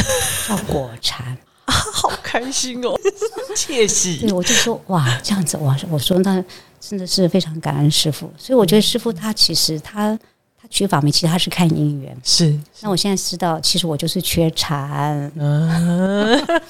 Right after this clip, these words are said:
Speaker 1: <laughs> 师父说我那个禅呢，有时候就是很残忍的禅，或是把自己缠住。<laughs> 然后如果是欲望很多，就是很馋嘴那个馋。<laughs> 所以你要修成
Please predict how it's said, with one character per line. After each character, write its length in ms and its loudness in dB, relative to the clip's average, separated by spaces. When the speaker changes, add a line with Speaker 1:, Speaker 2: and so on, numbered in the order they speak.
Speaker 1:
<laughs> 460 -6
师 160 -4
父 140 0
说 160 4
我 140 6
那 100 4
个 80 4
禅 320 2
呢， 100 2
有 140 2
时 140 2
候 40 2
就 120 0
是 180 2
很 200 2
残 240 2
忍 220 2
的 80 -14
禅， 360 -2
或 100 0
是 100 0
把 140 0
自 160 0
己 100 4
缠 220 2
住。 280 -4
<laughs> 440 -14
然 100 -4
后 220 2
如 100 0
果 220 2
是 400 0
欲 160 -2
望 180 2
很 160 2
多， 160 4
就 100 2
是 160 4
很 160 4
馋 280 0
嘴 160 4
那 200 6
个 100 2
馋。 340 -4
<laughs> 300 -2
所 100 -4
以 260 -2
你 100 2
要 100 2
修 200 6
成 160 2